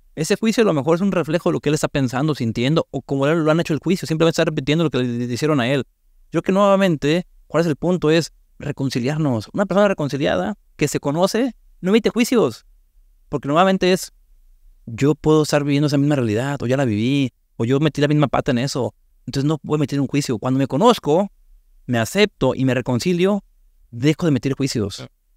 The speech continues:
Speaker 1: De lo contrario, si no estoy reconciliado, me toca un poquito y ya quiero tirar golpes.
Speaker 2: Claro.
Speaker 1: Me pitan en el carro y me bajo.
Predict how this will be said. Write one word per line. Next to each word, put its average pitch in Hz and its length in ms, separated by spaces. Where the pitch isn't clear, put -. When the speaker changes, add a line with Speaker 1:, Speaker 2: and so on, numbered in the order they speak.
Speaker 1:
De 127 80
lo 131 80
contrario, 147 360
si 135 40
no 147 60
estoy 190 100
reconciliado, 180 760
me 123 100
toca 180 180
un 170 60
poquito 160 300
y 160 40
ya 139 80
quiero 143 180
tirar 135 220
golpes. 131 320
Speaker 2:
Claro. 165 260
Speaker 1:
Me 143 100
pitan 170 220
en 147 60
el 127 100
carro 156 200
y 156 40
me 143 100
bajo. 147 400